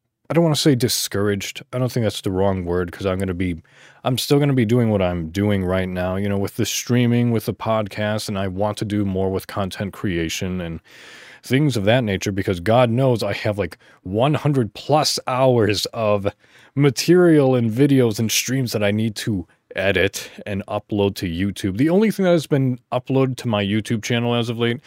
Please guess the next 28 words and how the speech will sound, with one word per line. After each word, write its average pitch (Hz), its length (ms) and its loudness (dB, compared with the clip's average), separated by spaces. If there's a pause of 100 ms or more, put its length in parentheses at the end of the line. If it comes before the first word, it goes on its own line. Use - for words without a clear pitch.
(240)
is 95 200 -6
just 120 480 0
these 101 260 -2
podcasts. - 1040 -8 (920)
The 101 140 0
last 123 420 0
thing 135 160 2
that 120 100 2
I 110 200 2
uploaded 123 760 0 (1080)
for 107 120 2
material 113 640 0
was, 101 280 -2
uh, 104 300 -4
was 107 320 -2
a, 95 320 0
uh, 85 280 -2 (260)
a 120 40 -2
Minecraft 95 840 -4 (320)
episode, 92 500 -2
my 92 140 -2
revisit 92 800 -4 (200)
to - 100 -8
Minecraft. 78 720 -4 (1160)
And 82 140 -2
you 87 80 0
know 107 120 2
what? 107 300 2